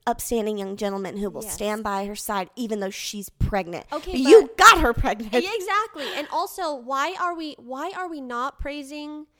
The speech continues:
Speaker 2: even though, even though, yes, a, an unmarried girl getting pregnant,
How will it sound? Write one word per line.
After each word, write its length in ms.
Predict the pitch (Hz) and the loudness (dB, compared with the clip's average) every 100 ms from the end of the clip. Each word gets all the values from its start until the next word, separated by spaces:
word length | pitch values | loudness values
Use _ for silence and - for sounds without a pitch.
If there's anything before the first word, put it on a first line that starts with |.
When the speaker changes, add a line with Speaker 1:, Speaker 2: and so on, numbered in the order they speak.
| _ - | _ -10
Speaker 2:
even 340 | 269 302 277 | -8 -8 -6
though, 320 | 247 233 202 - - | -4 -4 -4 -10 -8
even 340 | 320 330 302 | -6 -6 -6
though, 440 | 269 247 202 180 - | -4 -2 -2 -6 -10
yes, 520 | 240 226 214 - - _ _ _ _ _ _ _ _ - | -6 -6 -6 -14 -16 _ _ _ _ _ _ _ _ -10
a, 240 | 226 208 - 120 - | -8 -8 -10 -16 -10
an 220 | 240 233 - | -8 -4 -4
unmarried 540 | 311 339 339 294 269 | -4 -4 -4 -4 -6
girl 200 | 262 262 | -6 -8
getting 260 | 254 240 233 | -8 -12 -12
pregnant, 440 | - 220 214 202 | -12 -12 -10 -14